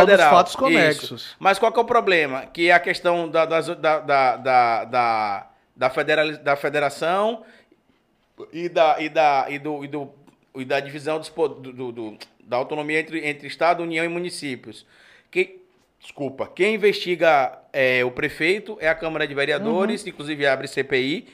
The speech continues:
Speaker 1: É.
Speaker 2: que é uma das comissões, né, que pode se formar entre, entre as comissões especiais, permanentes, ou a C P I, que é a Comissão Parlamentar de Inquérito.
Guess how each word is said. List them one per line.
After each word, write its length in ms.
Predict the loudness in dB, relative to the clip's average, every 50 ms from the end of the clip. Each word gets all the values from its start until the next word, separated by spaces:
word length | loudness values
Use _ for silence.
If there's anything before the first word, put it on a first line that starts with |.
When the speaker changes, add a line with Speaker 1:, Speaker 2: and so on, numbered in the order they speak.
| _ -14 -10
Speaker 1:
É. 120 | -8 -2
Speaker 2:
que 60 | 0
é 40 | 0
uma 120 | 0 0
das 160 | -2 -4 -6 -8
comissões, 520 | -8 -10 -10 -10 -8 -8 -6 -6 -4 -4
né, 100 | -6 -6
que 100 | -8 -8
pode 300 | -8 -4 -4 -4 -4 -6
se 80 | -12 -12
formar 420 | _ -8 -6 -4 0 0 0 0
entre, 180 | -2 -4 -10 -14
entre 160 | -8 -8 -10
as 60 | -8
comissões 580 | -8 -8 -10 -10 -8 -6 -6 -6 -6 -8 -12 -18 _ _ -20 -20 -20 _
especiais, 760 | -16 -16 -6 -2 -2 -2 -2 -2 0 2 2 2 2 0 -2
permanentes, 640 | -4 -4 -4 -4 -4 -6 -6 -6 -8 -8 -10 -6 -4
ou 260 | -2 -2 0 0 0
a 80 | 0
C 160 | -2 -4 -10 -8
P 140 | -6 -6
I, 40 | -6
que 80 | -6 -6
é 20 |
a 40 | -8
Comissão 300 | -8 -10 -10 -8 -10 -10
Parlamentar 500 | -6 -6 -6 -6 -6 -8 -8 -6 -6 -8
de 80 | -8 -8
Inquérito. 400 | -8 -4 -4 -4 -4 -6 -14